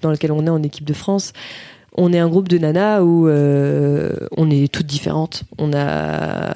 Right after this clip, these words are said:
à, en dehors du hockey, on a toutes nos personnalités et on est différentes. Et c'est vrai qu'il y a certaines nanas où tu pourrais te dire, « J'aurais pas pu être copine avec à l'extérieur », mais comme c'est ta pote et que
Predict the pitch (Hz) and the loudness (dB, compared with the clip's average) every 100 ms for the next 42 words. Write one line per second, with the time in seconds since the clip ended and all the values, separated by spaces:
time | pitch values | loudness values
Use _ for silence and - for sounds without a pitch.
0 | - 151 - 151 147 165 170 156 151 143 | -2 -2 0 0 2 2 2 2 2 2
1 | 196 196 185 160 151 165 165 151 160 175 | 2 4 2 2 -2 -2 -2 -2 -2 0
2 | 160 156 - 202 202 180 160 147 147 147 | -2 -2 0 2 4 4 2 0 -2 0
3 | 143 143 139 147 - 151 175 185 160 147 | 0 0 -2 -6 -2 0 0 0 2 2
4 | 143 151 160 - 156 151 - 143 143 175 | 0 0 0 0 -2 -2 -4 -2 0 2
5 | 160 147 - - - 139 135 156 165 139 | 2 0 -6 -10 -2 0 2 2 2 0
6 | - - - - - 139 151 - 147 - | -8 -20 -20 -10 -2 0 0 -2 -2 -2
7 | 143 165 147 156 143 - - - 160 185 | -2 0 0 0 -2 -4 -4 -2 0 2
8 | 170 151 143 147 - - - 185 180 170 | 2 2 0 -4 -16 -20 -2 0 0 0
9 | 156 151 185 175 156 156 151 147 | 0 2 0 2 -2 2 2 2